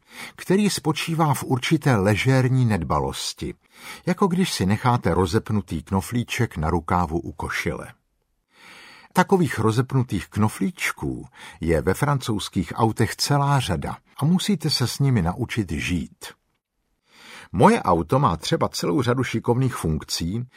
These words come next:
které ale evidentně fungují jen v sezóně lanížů. Pak už ne. Třeba aplikace, kterou si nahrajete do telefonu,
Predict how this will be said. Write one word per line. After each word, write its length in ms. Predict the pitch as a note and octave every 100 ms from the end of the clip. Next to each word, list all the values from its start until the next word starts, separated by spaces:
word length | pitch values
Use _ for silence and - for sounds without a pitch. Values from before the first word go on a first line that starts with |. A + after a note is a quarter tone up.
| -
které 400 | - D#3+ E3+ F3+
ale 300 | B2+ E2+ D#2+ -
evidentně 600 | E3+ F3+ G#2+ E2+ - E2+
fungují 760 | - D3 B2+ C3+ C#3 C3 C#3 -
jen 500 | G#2 F2 F2 C#3+ D3
v 100 | -
sezóně 560 | - G#2+ G#2 G#2 G#2 F#2+
lanížů. 760 | F2 E2+ E2 C#2 - - A#1+ - _ _ _
Pak 200 | F3 -
už 200 | B2 -
ne. 180 | F3+ - _ _ _ _ _ - - - -
Třeba 280 | - A3+ G3
aplikace, 640 | - - G#2 - A2 - D#3+
kterou 300 | - A2 G2+
si 180 | -
nahrajete 500 | F2 F2+ F#2 F#2+ E2
do 100 | D#2
telefonu, 640 | D2+ D#2+ D#2+ - G#2+ D#3